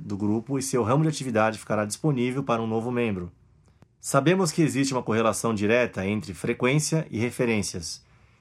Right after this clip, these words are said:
Estudos do B N I mostram que quando o absenteísmo é reduzido em cinquenta por cento, o número de referências cresce mais de cinquenta por cento.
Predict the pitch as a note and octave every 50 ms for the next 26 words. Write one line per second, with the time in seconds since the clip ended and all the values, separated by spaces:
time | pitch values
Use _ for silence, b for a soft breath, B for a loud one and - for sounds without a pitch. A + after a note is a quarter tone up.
0 | b b A#2+ A#2 - - F3 G#3 F#3+ D#3+ D#3+ E3+ C#3+ C#3 B2+ A#2 A2+ B2 C3+ C3+
1 | B2 G#2+ G#2+ A2+ B2 B2 A2+ - G#2 F#2+ G2+ - - - C#3+ E3+ G3 F#3+ E3 E3
2 | C#3+ B2 - - B2 A#2+ - A2 G#2+ G#2+ G#2 G2+ F2+ F#2+ F2+ F#2+ G2 F#2+ G2+ G#2
3 | A2 G#2+ F#2 - B2 B2+ A#2+ G#2 G2+ F#2+ - - G#2 G2 - C3 D3+ E3+ D#3+ D3+
4 | - A2 - - - A#2 A#2 G#2 - - F2+ E2+ b b b b b b b b
5 | - A2+ A2+ A#2 D3 F3+ F#3+ F#3 D#3+ D3 - B2+ - - - A2 G#2+ A2+ A#2+ A2+
6 | - F#2+ - - - A2 A2+ A2+ A2 - - A2 G#2 G#2 A2+ C3 D3 D3+ C#3+ B2
7 | G#2+ - - A2 A2 A2 - F#2+ G2 F#2+ - - F#2 E2+ E2 D#2 -